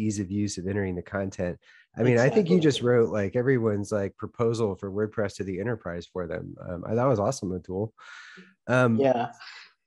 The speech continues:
Speaker 1: so let me ask you this, right? Like, I'm just imagining them over there, like, sitting there looking at all these systems and being like, "Which one are we gonna go with for this big important thing?" And, like, obviously, you know, they're not thinking like an S M B would think, right? Like, "Oh, we have templates, we can make a site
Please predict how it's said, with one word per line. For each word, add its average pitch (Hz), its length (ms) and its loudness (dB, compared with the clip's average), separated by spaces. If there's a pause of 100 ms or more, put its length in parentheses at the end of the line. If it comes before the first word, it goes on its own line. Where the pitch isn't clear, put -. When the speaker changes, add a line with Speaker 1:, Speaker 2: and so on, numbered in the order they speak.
(120)
Speaker 1:
so 208 360 4
let 214 140 4
me 294 180 4
ask 165 300 0
you 117 80 0
this, 90 240 -4
right? 123 220 2
Like, 135 160 2
I'm 147 100 4
just 151 160 -2
imagining 123 580 0
them 107 160 -2
over 101 220 -4
there, 101 220 -2
like, 98 180 -8
sitting 113 280 -4
there 101 200 -2
looking 104 300 -4
at 98 40 -4
all 101 140 -4
these 101 200 -6
systems 104 420 -6
and 98 100 -4
being 101 180 -2
like, 101 160 -4
"Which 170 200 -2
one 196 100 2
are 190 80 0
we 185 100 0
gonna 185 200 0
go 185 200 0
with 123 220 -2
for 135 100 -8
this 131 200 -4
big 151 180 -4
important 147 420 -6
thing?" 131 280 -4 (480)
And, 127 140 -6
like, 135 220 0
obviously, 131 1080 -2 (120)
you 127 140 -6
know, 101 420 -4
they're 113 140 -4
not 120 260 -2
thinking 117 280 -4
like 104 160 -2
an 107 80 -2
S 98 180 -6
M 98 140 -4
B 107 180 0
would 92 220 -4
think, 73 260 -10
right? 85 220 -6
Like, 92 160 -2
"Oh, 120 100 8
we 120 100 4
have 117 180 0
templates, 104 500 -2
we 107 80 0
can 104 100 -2
make 107 160 2
a 104 60 -2
site 117 260 -4